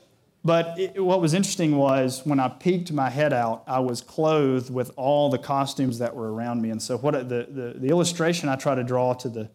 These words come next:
to the youth is when, when you have turned to Christ in repentance and faith, when God looks at you, you know, he doesn't see the utterly depraved, sinful,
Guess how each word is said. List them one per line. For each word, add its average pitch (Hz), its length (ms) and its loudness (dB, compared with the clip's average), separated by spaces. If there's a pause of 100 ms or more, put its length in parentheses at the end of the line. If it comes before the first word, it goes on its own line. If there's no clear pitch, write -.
(120)
to 127 100 -4
the 120 100 0
youth 170 300 2
is 120 380 -2 (1120)
when, 139 480 2
when 135 280 0
you 156 360 4
have 131 480 -2 (580)
turned 160 320 0
to 139 60 0
Christ 139 520 -2
in 131 80 -2
repentance 123 460 -4
and 101 140 -8
faith, 117 520 -2 (960)
when 127 160 2
God 139 300 4
looks 151 300 2
at 143 80 -2
you, 113 320 -2 (600)
you 131 120 -2
know, 110 380 -2 (420)
he 147 140 0
doesn't 147 340 2
see 156 360 2
the 123 300 -2
utterly 131 440 2
depraved, 123 520 -2
sinful, 117 720 -2